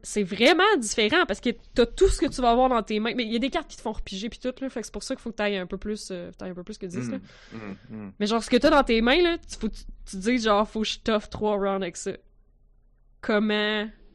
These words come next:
Speaker 1: comment j'ai place au compte-gouttes ? Genre, dans le fond, c'est vraiment, faut que tu utilises le moins de cartes possible, dans le fond. Fait que c'est quand même intéressant, puis je comprends pourquoi les gens trouvent ça intéressant. Genre, je, je, je, c'est bien, pour vrai, c'est bien, là.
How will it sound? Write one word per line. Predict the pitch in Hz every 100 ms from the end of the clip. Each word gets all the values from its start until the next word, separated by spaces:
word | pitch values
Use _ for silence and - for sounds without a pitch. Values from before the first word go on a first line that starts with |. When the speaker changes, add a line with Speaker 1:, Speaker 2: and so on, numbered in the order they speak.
| _ _ _ -
Speaker 1:
comment | 208 208 202
j'ai | 202 190
place | - 190 190 - - -
au | 190
compte-gouttes ? | 185 175 175 180 - -
Genre, | 147 156
dans | 185
le |
fond, | 208
c'est | - 214
vraiment, | 208 233 247
faut | -
que |
tu | -
utilises | - 220 214
le | 202
moins | 196 196
de | 190
cartes | 180 -
possible, | 160 185 175 - -
dans | -
le |
fond. | - 214 220 - - - - - - - _ _ _ - - - - _ _ _ _ - - _ - -
Fait | 220
que |
c'est | -
quand | 269
même | 349
intéressant, | 403 254 233 302
puis | -
je |
comprends | 240 254
pourquoi | 254 - 226
les | 190
gens | 185 180
trouvent | 180
ça | 180
intéressant. | 175 - - - - _ -
Genre, | - - - _ _ _ _
je, | - 185
je, | -
je, | 180 185 180
c'est | 220
bien, | 208 190
pour | - 190
vrai, | 220
c'est | 240
bien, | 185 160
là. | 214